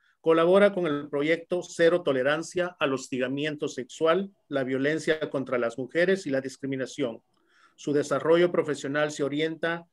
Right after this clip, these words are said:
en temáticas relacionadas con géneros, hostigamiento sexual, trata de personas, violencia familiar, eh, dere-, violencia doméstica, derecho familiar, entre otros. Por favor, Mónica.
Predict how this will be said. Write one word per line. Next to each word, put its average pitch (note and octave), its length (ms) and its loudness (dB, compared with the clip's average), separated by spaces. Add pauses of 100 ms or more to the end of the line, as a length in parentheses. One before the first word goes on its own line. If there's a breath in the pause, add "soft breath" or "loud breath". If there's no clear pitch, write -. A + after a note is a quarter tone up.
(260)
en C3 260 -8 (120)
temáticas E3+ 760 0
relacionadas C#3 600 0
con - 200 -8
géneros, F#3 560 0
hostigamiento D3 800 -4
sexual, E3+ 600 -2 (300 soft breath)
trata D#3+ 300 2
de C#3+ 120 2
personas, F3 760 -2
violencia D3 500 0
familiar, D3+ 640 -2 (540)
eh, D3 160 0
dere-, D#3 480 0 (240)
violencia D3+ 540 0
doméstica, E3+ 580 -2
derecho D3+ 340 -4
familiar, C#3+ 500 -2
entre C3+ 300 -2
otros. - 600 -10
Por C#3 160 -4
favor, D3 460 -2 (140)
Mónica. A#2 460 -10